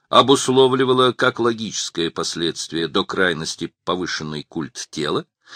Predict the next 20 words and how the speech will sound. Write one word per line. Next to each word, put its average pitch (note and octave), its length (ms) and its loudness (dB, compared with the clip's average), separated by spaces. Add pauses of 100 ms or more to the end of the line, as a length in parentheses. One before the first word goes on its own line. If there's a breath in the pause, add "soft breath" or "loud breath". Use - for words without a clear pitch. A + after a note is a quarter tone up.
(160 loud breath)
а C#2 220 0
последний D2+ 560 -8
мог D2 220 -10
выразиться D2 800 -6
только G#2+ 400 2
как - 260 -6
культ F2+ 360 -10
наготы, G2 640 -4 (220)
к - 100 -14
которой F2 480 0 (200 soft breath)
не G2 200 0
только D#3+ 560 2 (480)
относились D3+ 640 -2
непринуждённо, C3+ 1040 0
но A#2 160 2
которую A2+ 500 2 (260 soft breath)
прямо C3+ 680 4
выставляли E2 1040 -2 (260)
на D#2 140 -8
показ. - 520 -14